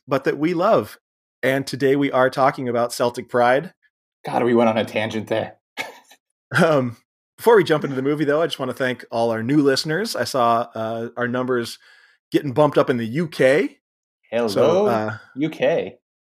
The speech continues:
Speaker 1: yeah, and, and we also, we topped the crack, we, we topped the crack. <laughs> Um, we cracked the top fifty in film review podcasts in South Africa.
Speaker 2: Hell yeah.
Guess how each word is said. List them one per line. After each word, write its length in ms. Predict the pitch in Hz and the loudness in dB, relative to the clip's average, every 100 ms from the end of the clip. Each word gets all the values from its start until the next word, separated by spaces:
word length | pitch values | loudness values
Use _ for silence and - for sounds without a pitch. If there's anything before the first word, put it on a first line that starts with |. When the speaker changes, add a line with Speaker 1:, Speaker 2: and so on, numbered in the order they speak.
| _ | _
Speaker 1:
yeah, 260 | 117 180 247 - | -4 -4 -4 -2
and, 280 | 143 151 - | -2 -2 -4
and 100 | 143 | 0
we 60 | 151 | 2
also, 280 | 233 247 131 | 2 2 -2
we 140 | 127 | -6
topped 340 | - 151 - | 0 0 0
the 60 | 139 | -6
crack, 400 | - 151 151 - _ - | -2 0 0 -2 _ -12
we, 200 | 120 117 - | -10 -10 -12
we 140 | 110 | -14
topped 360 | - 139 170 - | -6 -4 -4 -4
the 60 | - | -6
crack. 480 | - 160 120 - - | -2 2 0 -2 -20
<laughs> 60 | - _ _ - | -20 _ _ -2
Um, 500 | 117 117 151 151 151 - _ _ _ - | 2 4 4 2 -2 -14 _ _ _ -12
we 140 | 123 | -12
cracked 580 | - - 156 190 - - | -12 0 4 4 2 -8
the 200 | 117 123 | -4 -4
top 440 | - 165 226 - - | 0 0 0 -4 -4
fifty 640 | - 202 - 117 110 - _ _ _ _ - | 4 4 4 -6 -6 -8 _ _ _ _ -8
in 360 | 123 117 113 - | -6 -4 -8 -12
film 380 | - 147 226 | 0 2 2
review 240 | 160 107 117 | -2 -4 -6
podcasts 640 | 127 117 - 120 117 - - | -2 -4 0 -2 -2 -6 -8
in 160 | 131 | -6
South 360 | - - 170 - | -2 4 4 4
Africa. 600 | 175 190 151 - 117 87 _ _ _ _ | 2 2 -2 -2 -2 -4 _ _ _ _
Speaker 2:
Hell 320 | - 147 160 | -2 2 2
yeah. 460 | 131 117 190 170 | 2 2 4 2